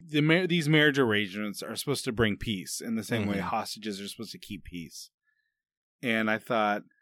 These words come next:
Speaker 1: how interesting that what one person calls a marriage arrangement,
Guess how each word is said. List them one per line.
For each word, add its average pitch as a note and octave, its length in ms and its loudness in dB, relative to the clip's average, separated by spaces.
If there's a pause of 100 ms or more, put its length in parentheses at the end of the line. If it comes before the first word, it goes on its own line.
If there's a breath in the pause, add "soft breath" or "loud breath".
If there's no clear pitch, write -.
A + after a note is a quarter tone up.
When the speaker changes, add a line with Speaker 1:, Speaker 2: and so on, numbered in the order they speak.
(480)
Speaker 1:
how D#3+ 300 4
interesting D#3 680 0
that A#2 440 0 (680)
what C3 360 0
one D3 300 4
person C#3+ 480 0
calls A#2+ 480 0
a A#2 80 0
marriage B2+ 520 6
arrangement, G2 720 -4